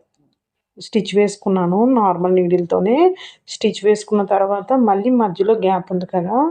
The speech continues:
ఆ మధ్యలో గ్యాప్ కవర్ చేయడానికి కూడా సేమ్ నేను ఇలాగే టూ బీడ్స్ అనేది అటు ఇటు అంటే ఫోర్ సైడ్స్ నేను ఇదే ప్రాసెస్ ఫోర్ సైడ్స్ నేను కుట్టుకున్నాను అనమాట.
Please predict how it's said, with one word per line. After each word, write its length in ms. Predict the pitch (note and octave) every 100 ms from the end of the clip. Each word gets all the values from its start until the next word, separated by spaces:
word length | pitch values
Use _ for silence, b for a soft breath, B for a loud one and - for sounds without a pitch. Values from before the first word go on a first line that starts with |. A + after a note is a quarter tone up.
| - B B B
ఆ 100 | G#3+
మధ్యలో 420 | G#3 F3+ F#3+ A#3
గ్యాప్ 300 | A#3 G#3 F#3+
కవర్ 280 | - F#3+ F#3
చేయడానికి 440 | F#3+ G3 G3 F#3+ F#3
కూడా 220 | F#3+ G#3 B3
సేమ్ 340 | - G#3+ A#3 A#3+
నేను 200 | G#3 F#3
ఇలాగే 440 | F3 F#3 F#3 C#4+ G4 _
టూ 120 | - A#3+
బీడ్స్ 460 | G3+ G3+ F#3 - G#3+ D4+ F4
అనేది 380 | A#3+ G#3+ G#3 E4 G#4 B B B -
అటు 200 | G#3 A#3
ఇటు 280 | A3+ - D4 F4+ -
అంటే 260 | G#3 G#3+ D4 -
ఫోర్ 320 | - A3+ A3
సైడ్స్ 340 | - A#3 A3+ -
నేను 260 | D4 C4 A#3+ A3 G3 - G#3+
ఇదే 220 | G3+ A#3
ప్రాసెస్ 500 | - G3+ G3 G3+ - F#3
ఫోర్ 280 | - A3 G#3+
సైడ్స్ 320 | - G#3 G#3
నేను 180 | C#4+ C4
కుట్టుకున్నాను 540 | A3 F3 - F#3+ F#3
అనమాట. 360 | F3 F3 F3